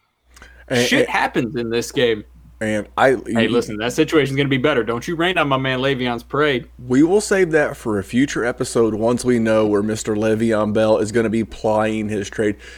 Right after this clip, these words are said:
Speaker 1: You know what a fan of Jared Goff I am. And one thing that we don't do enough in Dynasty, um, like, I'm trying to get ahead of the whole Tua situation. You know, like, Car-, Jared Goff, we were having this conversation about Goff last year. He's not my buy.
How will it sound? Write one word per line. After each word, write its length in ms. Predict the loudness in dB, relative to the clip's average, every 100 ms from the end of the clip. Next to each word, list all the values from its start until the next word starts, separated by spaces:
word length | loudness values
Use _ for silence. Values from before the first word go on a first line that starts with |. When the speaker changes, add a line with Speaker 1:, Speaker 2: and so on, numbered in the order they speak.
| -16
Speaker 1:
You 200 | -2 2
know 180 | 6 6
what 160 | 8 6
a 80 | 2
fan 260 | -2 -4
of 100 | -4
Jared 320 | -2 -2 -2
Goff 300 | 0 0 0
I 160 | -4 -6
am. 220 | -6 -10 -14 -20 -12 -4
And 160 | 2
one 200 | 4 4
thing 180 | 0 0
that 140 | 0
we 140 | 2 2
don't 280 | 2 0 0
do 160 | 0
enough 320 | 0 0 -2
in 140 | -4 -4
Dynasty, 580 | -4 -4 -6 -4 -6 -8 -20 -20 -8
um, 220 | -6 0
like, 160 | 0 2
I'm 120 | 0
trying 300 | 0 0 0
to 60 |
get 160 | 2 4
ahead 260 | 4 4 2
of 80 |
the 80 | 2
whole 200 | 2 0
Tua 280 | 0 0 0
situation. 720 | 0 -2 2 2 2 -2 -10 -14 -20 -20 -20 -20 -20 -6
You 80 | -2
know, 260 | 0 -2 -6
like, 240 | -4 -4 -4 -14
Car-, 200 | -10 -8 -6
Jared 380 | 0 2 2 2
Goff, 300 | 4 4 4
we 80 |
were 80 | 0
having 180 | 2 0
this 120 | -2 -2
conversation 520 | -2 0 0 0 0
about 220 | 0 0
Goff 300 | 2 0 0
last 320 | -4 -6 -6
year. 240 | -4 -4 -4
He's 160 | -2
not 220 | 0 0 0
my 160 | -4
buy. 420 | -2 -2 0 0